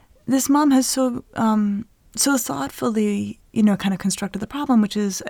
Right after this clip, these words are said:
I think if my kid felt better about herself, she might not hang out with kids who do these dicey things, but these kids are good to her, and so she's going along with or close friends with kids who are doing things that I don't feel good about.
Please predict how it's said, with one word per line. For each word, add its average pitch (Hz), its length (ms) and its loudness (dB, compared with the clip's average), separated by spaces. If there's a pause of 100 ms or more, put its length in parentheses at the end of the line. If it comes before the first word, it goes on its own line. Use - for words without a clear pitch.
(200)
I - 80 -2
think 247 220 -4
if 240 100 -8
my 226 80 -2
kid 202 180 -6
felt 202 220 -8
better 220 320 -4
about 240 220 -8
herself, 185 720 -8 (600)
she - 200 6
might 214 160 8
not 196 160 0
hang 185 200 -2
out 190 160 -2
with 196 180 -6
kids - 500 -8
who 175 240 0
do 175 240 -2
these 185 180 -4
dicey 175 380 -6
things, 196 760 0 (760)
but 202 220 0
these 190 180 -2
kids 185 200 -2
are 185 60 0
good 196 240 -2
to 190 120 -2
her, 175 420 -2
and 175 200 0
so 170 220 -4
she's 156 1400 -6 (220)
going 175 240 0
along 180 500 2
with 147 400 -8
or 156 460 -6 (320)
close 170 240 -4
friends 262 280 4
with 143 300 -8
kids 143 300 -8
who 156 80 -6
are 147 40 -8
doing 139 300 -8
things 147 240 -8
that 156 100 -10
I - 140 -8
don't - 220 -14
feel - 180 -10
good - 240 -16
about. - 400 -16